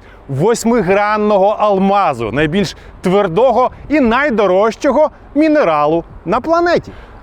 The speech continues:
Дорого і зі смаком, щоправда, виглядає як звичайний Defender з якимись додатковими опціями по зовнішності, і клієнти, які платять за нього двісті тисяч євро, впевнений, хотіли би бачити трошки більше м'язів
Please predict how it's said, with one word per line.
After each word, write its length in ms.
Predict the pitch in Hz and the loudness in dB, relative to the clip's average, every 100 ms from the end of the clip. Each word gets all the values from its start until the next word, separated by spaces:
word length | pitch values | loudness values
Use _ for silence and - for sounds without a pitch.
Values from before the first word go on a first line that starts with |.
| - | -4
Дорого 560 | 143 262 262 170 180 156 | 0 2 2 0 -2 -2
і 220 | 185 180 175 | -2 -2 -2
зі 260 | 151 156 196 | -2 0 0
смаком, 640 | - 180 165 240 294 262 | 0 -2 0 0 0 -2
щоправда, 1200 | - - - 320 - 214 196 196 196 170 185 277 262 - | -6 -8 -2 -2 -2 -2 0 0 -2 -4 -2 0 -2 -4
виглядає 680 | 147 170 156 175 160 226 247 | -2 0 0 0 0 0 2
як 220 | 165 208 - - - | 2 0 -4 -10 -8
звичайний 680 | 131 147 170 190 175 175 165 | -4 -2 -2 -2 -2 -2 -2
Defender 640 | 170 - 269 302 269 262 - - | -2 0 0 2 0 -2 -6 -10
з 140 | 165 156 | -4 -2
якимись 300 | 185 254 170 | 0 0 0
додатковими 580 | 147 170 - 202 185 | 0 -2 0 0 0
опціями 540 | 185 185 - 175 170 165 | 0 -2 -2 -2 0 0
по 160 | 170 | 0
зовнішності, 640 | 143 233 240 220 202 160 185 | 0 0 0 -2 -4 -4 -4
і 140 | 170 | -4
клієнти, 440 | - 165 226 240 190 | -2 0 0 0 0
які 200 | 175 165 | 0 -2
платять 380 | 170 190 170 | -2 -2 -2
за 80 | 147 | 0
нього 200 | 160 156 | 0 -2
двісті 680 | 120 113 139 143 - - 107 - | -4 -4 -2 -2 -4 -6 -8 -8
тисяч 520 | - 151 - 113 - 127 | -4 -4 -4 -8 -6 -2
євро, 300 | 208 285 277 - - - | 0 2 0 -6 -20 -18
впевнений, 480 | - 185 220 240 220 | -4 -2 0 -2 -2
хотіли 340 | 185 208 202 | -2 0 0
би 120 | 185 | 0
бачити 520 | 151 180 208 190 185 - - - | 0 0 0 -2 -2 -4 -10 -10
трошки 340 | - 190 - 196 | -2 -2 -2 -2
більше 420 | 151 214 - 214 | 0 -2 -2 -2
м'язів 640 | 185 147 156 180 175 196 | 0 0 0 0 0 -2